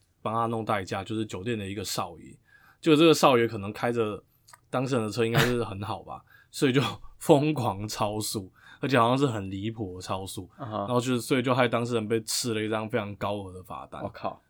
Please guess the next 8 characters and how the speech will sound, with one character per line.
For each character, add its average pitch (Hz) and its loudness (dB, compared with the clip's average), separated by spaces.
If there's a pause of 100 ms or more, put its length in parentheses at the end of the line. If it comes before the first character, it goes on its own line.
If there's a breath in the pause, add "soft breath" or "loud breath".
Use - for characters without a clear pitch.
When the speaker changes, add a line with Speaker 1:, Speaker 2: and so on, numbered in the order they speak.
Speaker 1:
呃， 104 -2
那 135 2 (840)
当 151 6
然 139 4
我 113 2
们 104 -6 (420 soft breath)
好 107 -4
像， 180 4